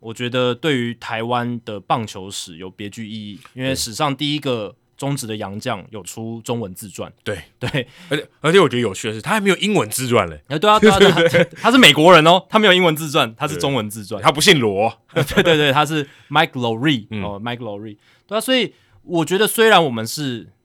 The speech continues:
Speaker 1: 大联盟主题的节目，哦，可是我觉得这个就我们是台湾节目的角度来看，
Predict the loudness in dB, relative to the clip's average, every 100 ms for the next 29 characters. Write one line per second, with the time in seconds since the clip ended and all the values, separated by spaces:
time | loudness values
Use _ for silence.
0 | 0 2 2 0 -6 -10 -14 -18 -18 -16
1 | -16 -14 -12 -10 -10 -12 _ -12 -10 -2
2 | -2 -2 _ _ _ -16 -8 -6 -6 -8
3 | -4 -4 -4 -4 -4 -2 -4 -8 _ -12
4 | -10 -8 -12 -8 -4 -4 -4 -6 -8 -8
5 | -8 -12 -14 -14 -14 -14 -14 -16